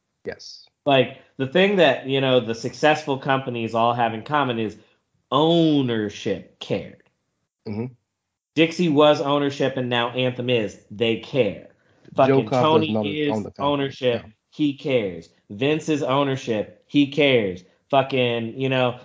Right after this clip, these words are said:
Speaker 2: the only exception is Geto, but that's 'cause Japan is different.
Speaker 1: Well, true, but Bushiroad really gives a shit about 'cause they're, they're
Speaker 2: Well,
Speaker 1: one of
Speaker 2: that's
Speaker 1: their
Speaker 2: what I was
Speaker 1: biggest
Speaker 2: gonna say.
Speaker 1: performers.
Speaker 2: Bushiroad cares.
Speaker 1: Yeah.
Speaker 2: So, like, the financier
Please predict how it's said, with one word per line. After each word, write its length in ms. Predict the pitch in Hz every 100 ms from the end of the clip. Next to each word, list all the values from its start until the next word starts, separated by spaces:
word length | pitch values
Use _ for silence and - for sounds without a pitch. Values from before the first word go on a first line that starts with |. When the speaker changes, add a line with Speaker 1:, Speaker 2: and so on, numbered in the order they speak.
| -
Speaker 2:
the 100 | 180
only 220 | 254 226
exception 500 | 185 196 180 175 147
is 160 | 127 113
Geto, 400 | 135 131 120 110
but 120 | 107
that's 180 | 151 151
'cause 180 | 151 131
Japan 500 | 113 151 135 127 117
is 120 | 101
different. 380 | 101 95 82 - _ _ _ _ _ _ _ _ _ _ _ -
Speaker 1:
Well, 140 | 302
true, 220 | - 330
but 140 | 226 180
Bushiroad 540 | 220 220 185 180 139
really 160 | 143 131
gives 180 | 127
a 20 | 107
shit 160 | 127
about 220 | 113 123 127
'cause 140 | 117
they're, 120 | 135
they're 240 | 117 135 147
Speaker 2:
Well, 140 | 180
Speaker 1:
one 40 |
of 100 | 180
Speaker 2:
that's 80 | 185
Speaker 1:
their 80 | 190
Speaker 2:
what 20 |
I 20 | 180
was 80 |
Speaker 1:
biggest 220 | - 165 208
Speaker 2:
gonna 120 | 160
say. 0 |
Speaker 1:
performers. 300 | 190 214 208
Speaker 2:
Bushiroad 840 | 185 165 131 160 208 226 175 135 -
cares. 640 | 143 95 - - 92 _ -
Speaker 1:
Yeah. 180 | 233 - _ _ _ _ _ _ 180
Speaker 2:
So, 120 | 170
like, 420 | 170 147 - _
the 120 | 160
financier 1400 | 165 - 175 175 160 160 185 202 202 - 127 107 101